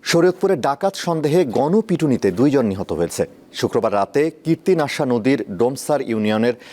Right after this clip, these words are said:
তেতুলিয়া এলাকায় এই ঘটনা ঘটে। পুলিশ জানায়, মাদারীপুরের রাজার চর এলাকায় স্পিডবোটে চড়ে বাল্কহেডে ডাকাতির চেষ্টা করে কয়েকজন। এক পর্যায়ে তাদের ধাওয়া দেয় স্থানীয়রা। এ সময় তারা পালিয়ে শরীয়তপুরের তেতুলিয়া এলাকায় গেলে স্থানীয়রা বাল্কহেড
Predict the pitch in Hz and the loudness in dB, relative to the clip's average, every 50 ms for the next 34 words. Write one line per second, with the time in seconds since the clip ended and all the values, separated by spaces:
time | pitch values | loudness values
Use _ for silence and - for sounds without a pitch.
0 | - - - 147 151 - - 175 160 165 156 - 120 104 98 - - 90 80 - | -20 -6 -2 -2 0 0 2 2 2 2 2 2 2 0 0 -2 -2 -4 -4 -2
1 | - 101 90 - 117 - - 95 87 - - 95 - 82 - - - - - - | -2 -4 -2 -2 -4 -4 -4 -4 -4 -4 -4 -4 -4 -4 -6 -8 -12 -10 -4 0
2 | 107 107 87 78 - 110 110 127 151 185 - - - - - - 120 127 131 147 | 0 0 0 0 -2 -2 0 -2 -2 -4 -6 -12 -20 -16 -8 -4 -4 -2 0 0
3 | 151 156 - 160 151 160 156 123 - - _ - 110 120 127 135 123 139 170 175 | -2 -2 -2 0 2 2 0 0 -4 -12 _ -4 -2 0 0 0 0 0 -2 -2
4 | 165 - - 160 139 135 127 120 120 117 110 101 - - 120 143 160 - - - | -4 -4 -2 0 0 0 0 0 0 0 0 0 -2 -2 -2 -2 -2 -4 -6 -10
5 | - - 139 123 104 110 113 104 107 101 - - 156 143 104 80 - - - 98 | -6 -4 -4 -2 0 0 0 2 0 0 0 0 0 2 0 0 -4 -8 -8 -4
6 | 87 113 127 165 - - - - 135 120 139 120 104 87 - 104 - - 98 - | -2 -2 -2 -2 -4 -4 -4 -2 -2 0 0 0 -2 -2 -4 -6 -6 -6 -4 -4
7 | 120 104 - - 104 - 98 90 85 - 92 87 87 82 - 123 147 185 180 - | -4 -4 -2 -4 -4 -2 -2 -2 -2 -2 -2 -4 -4 -2 -2 -2 -2 -4 -6 -12
8 | - - - - - 135 147 - - 175 165 151 185 180 170 160 135 131 131 107 | -20 -20 -10 -4 -4 -4 -2 -2 -4 -6 -2 0 0 0 0 0 0 0 -2 -2
9 | - - 101 - - 147 156 156 120 95 87 80 - _ _ _ - - - 120 | -4 -8 -10 -4 -2 0 0 0 0 -2 -4 -6 -6 _ _ _ -14 -8 -6 -6
10 | 101 87 82 76 73 - - - - - - - 104 - - 113 101 104 98 - | -4 -2 -2 -2 -2 -4 -6 -12 -20 -12 -6 -4 -2 -2 -2 0 -2 -2 -2 0
11 | 107 101 95 - - 113 113 120 139 120 117 151 151 - - 131 117 120 110 - | -2 -2 -2 -2 -2 -2 -2 0 0 0 0 0 0 -2 -2 -2 0 0 -2 -2
12 | - 120 110 107 - - - 139 143 143 - 175 165 170 156 - - 107 104 98 | -2 0 0 0 -2 -2 -2 -2 -2 -2 0 0 2 2 2 2 2 0 -2 -2
13 | - 104 95 85 80 95 98 104 131 165 170 - - - - - - - - 160 | -2 -2 -2 0 0 0 0 0 0 -2 -4 -6 -14 -20 -20 -16 -14 -8 -4 -4
14 | 156 156 156 151 156 175 170 117 - 110 117 120 - - - 139 127 - | -2 0 0 2 2 0 0 0 0 0 0 0 -2 -4 -4 -4 -4 -4